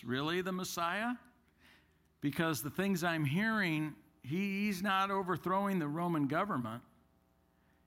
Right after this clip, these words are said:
He's not powerful like I believed he was and the Messiah is going to be."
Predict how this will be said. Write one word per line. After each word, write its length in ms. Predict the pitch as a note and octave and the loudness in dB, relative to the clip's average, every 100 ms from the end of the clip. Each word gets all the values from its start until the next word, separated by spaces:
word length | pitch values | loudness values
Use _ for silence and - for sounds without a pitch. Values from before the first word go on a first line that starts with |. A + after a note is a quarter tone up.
| _ | _
He's 240 | D3+ F3 | 0 2
not 300 | F3+ F#3+ F#3 | 4 2 2
powerful 580 | D3 F3 G#3+ G#3 - E3 | 2 4 4 2 0 -2
like 280 | D3 D#3 D#3 | 2 0 0
I 380 | D3+ D#3 D#3+ D3 - - - | 0 0 0 -4 -12 -20 -10
believed 400 | C3 D#3+ F#3+ F3 | 0 4 4 2
he 140 | C#3 D#3+ | 2 0
was 540 | C3+ F#3 F#3+ D#3+ D3+ | 2 4 4 4 2
and 120 | D3+ | 0
the 60 | D3+ | 2
Messiah 540 | C#3+ - F3 E3 E3 | 0 0 0 2 2
is 280 | D#3 E3 C3+ | 0 -2 -2
going 280 | E3 D#3+ D3+ | -4 -2 0
to 60 | C3 | -2
be." 520 | D3 F3 D#3 C#3 C3+ | 0 2 2 0 -4